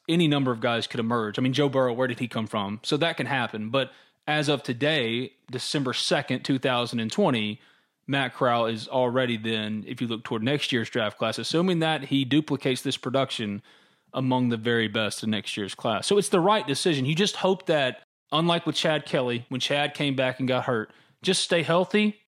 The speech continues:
Jeremy James stepping in for Royce Newman at right tackle 'cause Royce is gonna be gone. Protect him,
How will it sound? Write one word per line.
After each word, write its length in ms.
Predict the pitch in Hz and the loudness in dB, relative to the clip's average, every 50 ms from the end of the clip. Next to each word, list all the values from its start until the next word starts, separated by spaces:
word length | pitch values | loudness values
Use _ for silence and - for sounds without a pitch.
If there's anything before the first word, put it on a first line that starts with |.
| _ _ - | _ _ -2
Jeremy 300 | - 156 170 175 170 151 | 0 2 2 2 2 2
James 260 | 143 165 170 165 - | 2 2 2 2 0
stepping 300 | - - 160 - 156 160 | 2 0 0 2 2 2
in 80 | 160 | 2
for 120 | 151 - 147 | 2 0 2
Royce 280 | 147 151 160 151 - | 2 2 2 2 2
Newman 200 | 160 151 151 151 | 2 4 4 4
at 60 | 147 135 | 2 2
right 200 | 143 143 143 143 | 2 0 0 0
tackle 340 | - 160 151 151 151 139 | 0 0 0 0 -2 -4
'cause 160 | 127 - 120 120 | -6 -6 -4 -2
Royce 220 | 139 143 135 - | 0 0 0 -2
is 60 | - | -2
gonna 140 | 139 135 135 | -2 -2 -2
be 60 | 135 | 0
gone. 400 | 127 143 143 143 143 139 131 127 _ _ - | 2 2 2 4 4 2 0 -2 _ _ -8
Protect 440 | 135 117 - 165 170 185 175 - | -6 0 2 2 2 2 2 2
him, 240 | 190 196 196 196 175 | 2 4 4 4 2